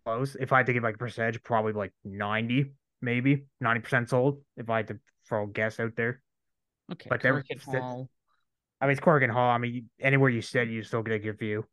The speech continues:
Speaker 1: <laughs>
Speaker 2: Yeah, I'm looking here. Fourteen, capacity, fourteen hundred and three seats, two thousand and five seats maximum. I'm kinda curious what that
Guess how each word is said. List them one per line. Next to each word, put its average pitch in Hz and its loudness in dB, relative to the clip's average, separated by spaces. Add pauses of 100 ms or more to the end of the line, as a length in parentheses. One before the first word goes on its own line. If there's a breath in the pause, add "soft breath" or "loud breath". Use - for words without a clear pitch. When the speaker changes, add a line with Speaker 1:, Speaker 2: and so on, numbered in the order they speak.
(140)
Speaker 1:
<laughs> 220 8 (100)
Speaker 2:
Yeah, 90 -4
I'm 85 -12 (160)
looking 131 -8
here. 123 -4
Fourteen, 156 0 (680)
capacity, 160 4
fourteen 208 0
hundred 170 0
and 147 -2
three 156 2
seats, 143 0 (420 loud breath)
two 226 2
thousand 180 4
and 143 2
five 143 2
seats - -4
maximum. 113 -4
I'm 120 2
kinda 127 -4
curious 113 -6
what 113 -10
that 92 -4